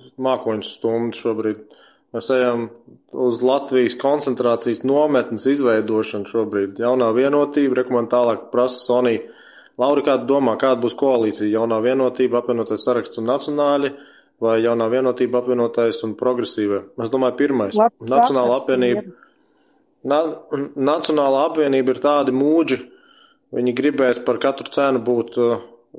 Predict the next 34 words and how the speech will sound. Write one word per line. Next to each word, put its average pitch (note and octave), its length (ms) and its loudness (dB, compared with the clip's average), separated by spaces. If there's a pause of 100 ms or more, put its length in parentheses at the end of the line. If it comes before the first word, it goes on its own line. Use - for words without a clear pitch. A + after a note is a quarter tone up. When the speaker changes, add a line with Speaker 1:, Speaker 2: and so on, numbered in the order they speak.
Speaker 1:
na-, B2+ 300 -6
koalīcijā, C3+ 580 2 (140)
un A#2 100 0
viņi A#2 140 -2
būs A2+ 180 -2
gatavi B2+ 400 2
nodot A#2 400 2
jebkurus, B2 460 -2 (880)
jebkurus C#3 520 0
viņu B2 240 2
sponsors C#3+ 640 0
vai A#2+ 160 2
vērtības. B2+ 560 -2
Tāpēc A2+ 400 -2
es A2 80 -8
domāju, A#2+ 400 2
Apvienotais A#2+ 480 -2
Saraksts, C#3+ 400 0
Nacionāļi, A#2+ 560 0
Jaunā A#2 300 0
Vienotība. A2 500 -2 (560)
Progresīvie D3+ 640 2
varētu C3+ 400 2
īstenībā C3 280 0
būt B2 200 2
arī A#2+ 120 2
vēl A2+ 140 2
ceturtie C3+ 460 0
klāt, C3+ 400 0
jo G#2+ 240 2
tad A#2 200 -2
tā A#2 180 2
ir A2+ 100 0
rezerve A2 540 0